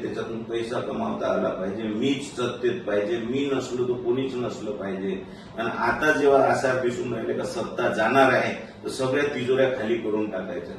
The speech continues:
लाडक्या बहिणीमध्ये पंचेचाळीस हजार कोटी एका महिन्याचे देऊन टाकायचे, पण तो लाभार्थी खरंच गरज-, गरजमंद आहे की नाही आहे, की मिडल क्लासमध्ये तुमचे पैसे चालले,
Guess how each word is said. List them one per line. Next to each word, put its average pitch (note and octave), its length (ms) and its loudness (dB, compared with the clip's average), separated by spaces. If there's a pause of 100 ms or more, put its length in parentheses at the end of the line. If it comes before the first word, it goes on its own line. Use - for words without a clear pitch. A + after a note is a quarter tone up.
(580)
लाडक्या G#2+ 420 4
बहिणीमध्ये A#2 540 0
पंचेचाळीस - 720 -4
हजार G#2 240 0
कोटी G#2 480 -2
एका G2 220 -2
महिन्याचे G#2+ 720 -2 (300)
देऊन D#3 300 6
टाकायचे, C3 480 6
पण A2 240 -4
तो A#2 60 -2
लाभार्थी A2+ 540 0
खरंच A2+ 420 -4
गरज-, G#2 600 -2
गरजमंद G#2+ 440 -2
आहे G2+ 380 -2
की G2 160 -8
नाही F#2+ 380 -2
आहे, F#2+ 140 -4
की G2+ 80 -4
मिडल G2+ 300 -2
क्लासमध्ये G2+ 560 -4
तुमचे F#2+ 260 -6
पैसे F#2+ 360 -6
चालले, F#2+ 400 -4